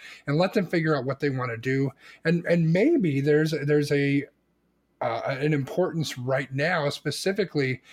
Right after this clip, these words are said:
to kind of make sure that girls and, and other, you know, outside of, of just, just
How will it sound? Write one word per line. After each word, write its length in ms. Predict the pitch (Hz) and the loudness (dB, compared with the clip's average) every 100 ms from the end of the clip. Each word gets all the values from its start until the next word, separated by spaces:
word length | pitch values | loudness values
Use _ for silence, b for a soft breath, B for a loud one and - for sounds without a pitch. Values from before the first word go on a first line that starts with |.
| B B | B B
to 80 | 160 | -2
kind 260 | 185 180 180 | 0 2 2
of 260 | 175 143 - _ _ _ _ - | 2 0 -8 _ _ _ _ 0
make 480 | 160 170 202 214 | 4 6 4 2
sure 720 | - - 214 247 185 113 117 - b b b | -2 -4 0 2 2 2 -2 -4 b b b
that 360 | 143 151 - 147 | 0 0 0 -4
girls 560 | 143 123 110 107 110 - | -2 0 0 -2 -6 -4
and, 320 | 156 156 151 147 | 0 2 0 -2
and 140 | 147 | -4
other, 520 | 143 175 175 165 151 b b b - | 0 2 4 4 2 b b b 0
you 100 | 156 | 0
know, 100 | 147 | 2
outside 560 | 160 170 - 165 185 165 | 2 0 2 0 2 2
of, 220 | 151 135 | 0 -2
of 200 | 139 131 | -4 -4
just, 380 | - 151 143 - 175 | -2 -2 -2 -8 -14
just 420 | 160 156 147 - | -8 -4 -4 -6